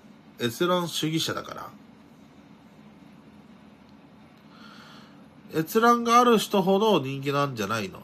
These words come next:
だから加藤純一が枠をやれば、閲覧がパッてくるわけでしょ？それに対抗できる閲覧数持ってる人いないでしょ？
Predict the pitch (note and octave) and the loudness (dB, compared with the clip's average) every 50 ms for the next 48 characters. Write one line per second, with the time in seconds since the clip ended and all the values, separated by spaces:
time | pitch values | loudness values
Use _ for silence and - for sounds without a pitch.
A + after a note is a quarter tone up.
0 | - - C#3+ B2+ - F#3 F#3 F3 F3 D#3 C#3+ D3 C#3+ C#3+ C#3 - C#3+ C3+ C3 B2+ | -12 -10 -10 -4 -2 -2 0 0 0 -2 -2 -4 -6 -6 -8 -6 -4 -4 -4 -4
1 | B2+ E3 D3+ B2+ B2+ C3 C3+ D3 C#3+ C3+ A2+ - - - - - - - - A2+ | -2 -2 0 0 0 0 0 0 0 0 0 -2 -6 -12 -20 -20 -20 -12 -12 -10
2 | A2 - C#3+ D3 C#3+ C3+ B2+ A2 - D3 D3 C#3+ - A2 - B2 A2+ G#2+ F#2+ F#2 | -8 -4 -4 -4 -4 -4 -6 -4 -2 -2 -2 -2 -6 -8 -6 -4 -2 -2 -2 -2
3 | F#2+ E2 - - - B2+ D3+ E3+ E3 - E3 E3 F3+ F#3 F#3+ F3 D#3 - - - | -4 -6 -8 -6 -4 -2 -2 -4 -2 -2 -2 -2 0 -2 -2 -6 -8 -10 -6 -2
4 | F3+ F3+ F3 - - F3+ F3+ E3 F#3 F3+ - E3 C#3+ A#2+ A2+ - C#3+ C#3+ D3 C#3+ | -2 -2 -2 -2 -2 -2 -2 -2 -2 -4 -2 -2 -2 -2 -4 -6 -4 -4 -4 -4
5 | C3+ - - A2 G#2+ A2+ A2 - - - - - - F#2+ G#2 C3 D3 C#3+ A#2 A2 | -4 -6 -8 -8 -8 -10 -10 -10 -10 -10 -10 -10 -12 -8 -2 0 2 2 2 0
6 | G2+ - - | -6 -12 -14